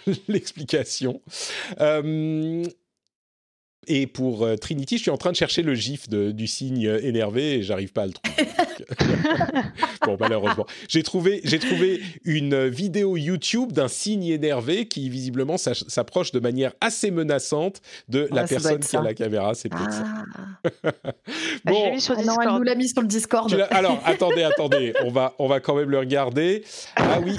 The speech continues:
Speaker 1: effectivement, euh, il est es-, assez énervé. On est d'accord.
Speaker 2: <laughs>
Speaker 1: Euh,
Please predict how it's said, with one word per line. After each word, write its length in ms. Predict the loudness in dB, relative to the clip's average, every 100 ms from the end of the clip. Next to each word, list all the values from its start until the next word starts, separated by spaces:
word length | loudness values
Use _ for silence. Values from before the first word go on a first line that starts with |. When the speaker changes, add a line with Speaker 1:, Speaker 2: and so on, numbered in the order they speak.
| 0
Speaker 1:
effectivement, 880 | 0 0 -2 -2 -4 0 0 0 -2 0
euh, 680 | 2 4 2 0 0 0 -2 -4
il 160 | 0 0
est 180 | 0
es-, 320 | 0 -2 -2 -4
assez 440 | -2 -2 -4 -4 0
énervé. 600 | 0 2 0 -2 -6 -8 _ _ _ -2
On 100 | 2
est 80 | 2
d'accord. 520 | 2 2 0 0 0
Speaker 2:
<laughs> 40 | -2 -2 -8 -8 -2
Speaker 1:
Euh, 280 | 2 2